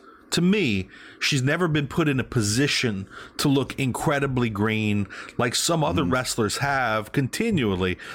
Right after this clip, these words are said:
Speaker 1: on A E W. I thought they've done a phenomenal job of building her.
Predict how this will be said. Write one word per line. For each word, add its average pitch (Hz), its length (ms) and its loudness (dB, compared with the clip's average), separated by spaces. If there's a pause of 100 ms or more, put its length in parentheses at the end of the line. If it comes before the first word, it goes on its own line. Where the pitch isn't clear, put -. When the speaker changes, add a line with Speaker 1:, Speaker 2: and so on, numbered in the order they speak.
(140)
Speaker 1:
on 127 140 0
A 139 120 2
E - 20 -2
W. 151 260 0
I 127 40 0
thought 156 200 -2
they've 139 160 0
done 135 160 0
a 113 40 -2
phenomenal 131 680 2
job 143 280 0
of 120 120 -6
building 104 360 2
her. 98 360 0